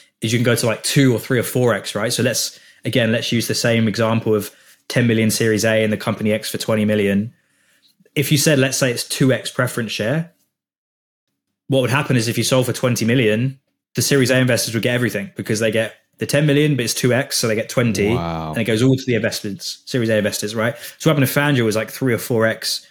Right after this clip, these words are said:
Speaker 1: preference shares, and they kept raising. And, you know, they probably sold for seven hundred million because of those, because they probably wouldn't have raised. So there is some level in that regard, but you've gotta realize that, you know, downstream, that's what happens, right? So if you do preference shares too early, or you do two X preference share at Series A to get it through,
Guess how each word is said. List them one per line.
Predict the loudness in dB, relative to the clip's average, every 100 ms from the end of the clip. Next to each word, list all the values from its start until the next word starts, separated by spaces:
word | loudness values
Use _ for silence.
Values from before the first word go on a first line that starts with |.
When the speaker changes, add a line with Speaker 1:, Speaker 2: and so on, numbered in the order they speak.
| _ -20 -20 _ _
Speaker 1:
preference | -4 -2 -4 -2
shares, | 0 0
and | -2
they | -4
kept | -6 -2
raising. | -2 0 -2 0
And, | 2 4
you | 4
know, | 2
they | 2
probably | 2 2
sold | 2 0
for | 0
seven | 0 0
hundred | 2
million | 2 2 0
because | 0 0 0
of |
those, | 2 0 0 -4
because | -4 -2
they | 0
probably | 2 2
wouldn't | 0 0
have |
raised. | 0 0 -2
So | -4 -4 _ -20 _ -2
there | -2
is | 0
some | 0 2
level | 2 2
in | 0
that | 0
regard, | -2 -2 -2 -4 -2
but | -4 -4 -12 -20 -20 _ _ _
you've | 0
gotta | 4
realize | 6 4 2
that, | -2 -2
you |
know, | -2
downstream, | 0 0 0 -2 0 0 0
that's | -4 -4
what | -4
happens, | -4 -4 -4
right? | -2 -4
So | -2 0 0 -2 -12 _
if | -2 4
you | 6
do | 6
preference | 2 -2 -2
shares | 0 0
too | 0 0
early, | 0 0
or | -2 0 0
you | 2 2 0
do | 0 0 0
two | 2 2
X | 2
preference | -2 -4 -4
share | -4 -2
at |
Series | -2 -2 0
A | 0
to | -2
get | -2 -4
it | -4
through, | -4 -2 -2 -2